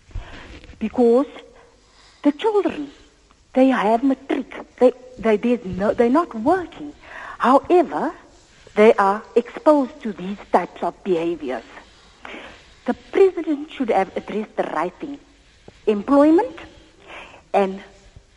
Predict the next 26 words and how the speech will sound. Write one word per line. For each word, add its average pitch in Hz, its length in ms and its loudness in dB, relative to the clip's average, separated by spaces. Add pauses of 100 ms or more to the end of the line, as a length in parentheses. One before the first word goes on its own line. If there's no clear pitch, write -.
(200)
you 247 80 0
know 359 140 4
those 349 220 4 (160)
R 349 240 6
D 339 140 0
P 311 260 0
houses 240 520 -2
that 226 200 -4
we 226 160 -2
had 196 280 -2
in 220 200 -8
the 208 220 -4
old 277 240 0
apartheid 240 640 0
regime? 226 560 -4 (500)
They 190 100 -2
don't 214 280 -4
exist 185 380 -4
for 190 180 -8
the 185 80 -6
colours 165 320 -4 (120)
no 165 120 -6
more. 139 260 -10 (760)
Yes, 175 200 -2 (120)
they 165 100 -4
don't. 151 280 -6